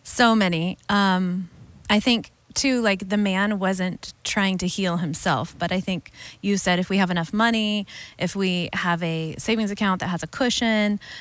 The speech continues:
then we're self-sufficient. So when a problem arises, then we can solve our own problems. And he was there humbly because he couldn't solve that problem, but Jesus did. So, uh,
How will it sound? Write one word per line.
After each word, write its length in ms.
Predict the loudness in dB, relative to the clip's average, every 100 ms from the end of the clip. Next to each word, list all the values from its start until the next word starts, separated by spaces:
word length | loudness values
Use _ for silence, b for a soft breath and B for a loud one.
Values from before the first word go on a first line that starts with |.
| -4
then 180 | 2 2
we're 140 | 2 2
self-sufficient. 800 | 0 -2 -4 -6 -6 -6 -6 -4
So 160 | -2 2
when 160 | 2
a 80 | 0
problem 420 | 2 2 4 2
arises, 500 | 2 2 2 0 -2
then 180 | 0 0
we 300 | 0 0 -4
can 180 | -6 -4
solve 240 | 0 0
our 100 | -2
own 160 | -4 -2
problems. 640 | 0 0 0 -6 -8 -8 B B B B B -2
And 140 | -2
he 220 | 2 2
was 220 | 4 2 2
there 520 | 2 4 2 0 -4 -14 -14 -4
humbly 500 | 2 4 4 2 2
because 260 | 0 0
he 80 | 2
couldn't 240 | 0 0
solve 280 | 2 2 2
that 180 | 0 0
problem, 400 | 2 0 -2 -8
but 140 | -6
Jesus 380 | 0 0 0 -2
did. 320 | -2 -2 -2 -2
So, 440 | 2 4 4 0 B B B B -2
uh, 280 | 2 4